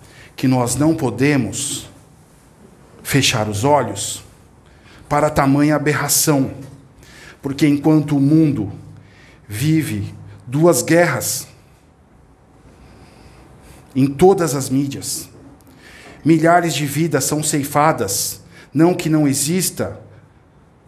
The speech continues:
esse compromisso, que não tenham aceitado passar por isso. Não confundam o que eu disse. Mas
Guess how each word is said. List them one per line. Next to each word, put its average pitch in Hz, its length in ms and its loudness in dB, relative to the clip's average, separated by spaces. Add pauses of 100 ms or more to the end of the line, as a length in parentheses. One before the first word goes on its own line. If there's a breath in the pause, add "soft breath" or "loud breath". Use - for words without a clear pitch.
(400)
esse 135 300 2
compromisso, 139 720 0
que - 160 -6
não 127 200 -2
tenham 143 420 0
aceitado 123 640 -2
passar 127 360 -4
por 135 180 -4
isso. 131 320 -2 (340 loud breath)
Não 170 240 4
confundam 165 760 -2
o 147 60 -10
que 147 180 -4
eu 143 100 0
disse. 107 520 -4 (680 loud breath)
Mas 135 800 0